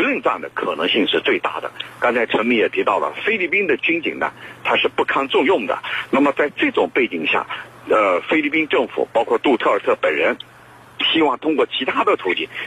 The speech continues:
比如舆论上的震慑啊、恫吓啊，通过这种非战争手段能够迫使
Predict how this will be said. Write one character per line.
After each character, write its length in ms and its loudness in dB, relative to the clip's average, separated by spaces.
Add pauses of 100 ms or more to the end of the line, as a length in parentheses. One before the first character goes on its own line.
比 80 2
如 240 6
舆 160 0
论 200 2
上 180 -2
的 200 0 (220)
震 120 2 (120)
慑 200 2
啊、 180 0 (280)
恫 220 2
吓 280 4
啊， 140 -2 (720)
通 160 2
过 100 4
这 220 -2
种 140 0 (180)
非 220 2
战 260 -2
争 200 0
手 240 -2
段 160 4 (220)
能 220 4
够 180 4
迫 300 4
使 240 0